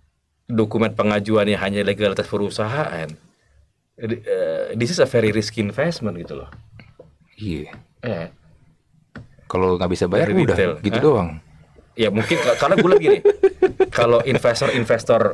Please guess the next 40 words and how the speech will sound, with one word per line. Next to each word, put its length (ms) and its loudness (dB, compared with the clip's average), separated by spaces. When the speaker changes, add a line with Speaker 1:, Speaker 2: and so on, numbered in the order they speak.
Speaker 1:
ang-, 340 0
angel 320 2
investor 440 0
ya, 180 -4
Speaker 2:
Hmm. 420 2
Speaker 1:
investor 420 -2
gede, 300 0
mereka 320 0
kan 300 -2
kita 180 -12
tahu 240 -2
lah 140 -6
kayak 180 -10
investasi 220 -18
startup 360 -16
kan. 300 -12
Speaker 2:
Iya, 240 0
iya. 160 -2
Speaker 1:
Mereka 240 -4
nggak 180 0
nyari, 360 -2
mereka 240 -4
cari 200 -2
exit. 320 -6
Speaker 2:
Hmm, 260 2
Speaker 1:
<laughs> 40 2
Iya 80 2
Speaker 2:
iya, 160 2
Speaker 1:
kan? 100 2
Speaker 2:
benar, 240 0
benar, 220 -4
Speaker 1:
Kayak 160 0
Speaker 2:
benar. 100 0
Speaker 1:
F 40 -14
T 120 -8
X, 160 0
Speaker 2:
Hmm. 300 -2
Speaker 1:
nyari 180 0
exit. 360 0
Speaker 2:
Hmm. 260 -2